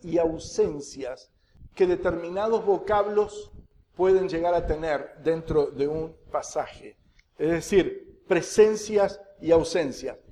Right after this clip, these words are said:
¿Qué es lo que está en el texto? ¿Qué es lo que no está en el texto?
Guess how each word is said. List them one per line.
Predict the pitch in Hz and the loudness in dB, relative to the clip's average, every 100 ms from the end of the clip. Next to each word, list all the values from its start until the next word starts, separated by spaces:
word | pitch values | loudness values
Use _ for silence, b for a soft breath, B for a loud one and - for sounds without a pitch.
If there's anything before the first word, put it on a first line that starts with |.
| - - | -14 0
¿Qué | 233 269 | 4 4
es | 233 | 2
lo | 220 185 | 0 -2
que | |
está | - - 202 175 | -6 -2 2 2
en | 160 | -2
el | 156 | -6
texto? | - 165 - 127 - _ _ - - | -6 -8 -6 -10 -12 _ _ -20 -8
¿Qué | 175 175 | -2 -2
es | 175 - | -2 -8
lo | 147 151 143 | -2 0 0
que | 151 135 | -4 -8
no | 131 220 277 170 | -2 4 6 4
está | 131 - - 147 127 - _ _ | 0 -6 -2 -2 -2 -12 _ _
en | 147 131 | -8 -6
el | 127 | -6
texto? | - 123 - | -8 -12 -14